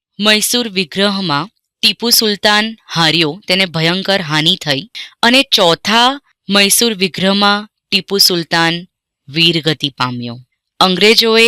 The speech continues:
એક શક્તિશાળી શાસકને ખતમ કરીને પોતાના સામ્રાજ્યને દ્રઢ બનાવ્યું. તો અહીં તમે ટીપુ સુલતાનનો ફોટો જોઈ શકો છો.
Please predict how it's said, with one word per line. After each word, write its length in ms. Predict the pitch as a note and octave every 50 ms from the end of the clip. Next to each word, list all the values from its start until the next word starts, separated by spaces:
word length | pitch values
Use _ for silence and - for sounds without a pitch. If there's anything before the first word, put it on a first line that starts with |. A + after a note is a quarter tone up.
| A3+ -
એક 180 | - A3+ - -
શક્તિશાળી 1040 | - - - E3+ - - _ - G#3 G#3+ G#3+ G#3+ A3 A3 G#3 G3+ G3+ G3+ G#3 G#3 G#3+ A3+ A#3+ _ -
શાસકને 800 | - - - F3+ E3 D#3 D#3 - F#3+ F#3+ - - F#3 F#3 F#3 F#3 F#3+ G3 - _ _ _ _ _ -
ખતમ 360 | - F3+ - - F#3+ G3 G#3 G#3+
કરીને 480 | - - D#3+ D3+ D#3+ F#3 F3+ D#3+ C#3+ C#3+ F#3+ - - - - - - _ _ -
પોતાના 600 | G3+ F#3+ F3 - - G3+ G#3 G#3 G#3+ G#3+ A3 G#3+
સામ્રાજ્યને 880 | - - E3+ D#3+ D#3 D3+ D#3 D#3+ E3 D#3+ D#3 - E3+ E3 E3 D#3+ D#3+ D#3+ E3 E3 - _ _ - C3 A#2
દ્રઢ 260 | - C#3+ C#3+ C#3 C#3
બનાવ્યું. 600 | C3+ C3+ B2+ B2 B2 A#2+ A#2 A2 A#2 A#2+ A#2+ B2 B2+ _ _ _ _ _ _ - -
તો 80 | - D#3+ D#3+
અહીં 300 | - - D#3+ D#3 F3 -
તમે 180 | F#3 F3+ F#3+ G3
ટીપુ 300 | - F#3 E3 - - F#3
સુલતાનનો 680 | F#3 - F3+ E3+ D#3 - E3 D#3+ D#3+ E3+ E3+ E3+ F3 F3+ F#3+ G#3+ - -
ફોટો 300 | - F3 D#3+ C#3 - F3+ F#3+
જોઈ 260 | E3 E3 D#3 D#3+ -
શકો 220 | - E3 - - D3+
છો. 160 | C#3+ - D#3+